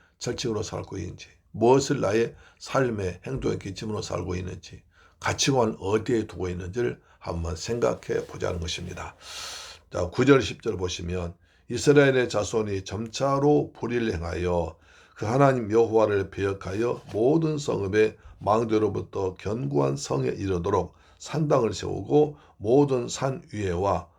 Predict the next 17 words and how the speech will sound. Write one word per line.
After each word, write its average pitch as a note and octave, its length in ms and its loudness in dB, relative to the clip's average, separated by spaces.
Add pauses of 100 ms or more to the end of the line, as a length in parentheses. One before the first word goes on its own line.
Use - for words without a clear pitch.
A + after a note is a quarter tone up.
(120)
푸른, D3+ 580 0
모든 A2 420 2
푸른 F3 300 2
나무 G2+ 260 0
아래에 A2 440 0 (240)
목상과 F2+ 760 -4
아세라상을 A#2 680 -4
세웠더라." A2 880 2 (1080)
북이스라엘 D#3+ 440 4
백성들이 A2+ 560 -2
행한 G#2 320 -4
불의에 G2+ 360 -4
대한 F#2+ 320 -4
기록이 A#2 440 -6
계속되고 A2 540 -10
있습니다. - 600 -12 (960)
그들은 A#2 600 2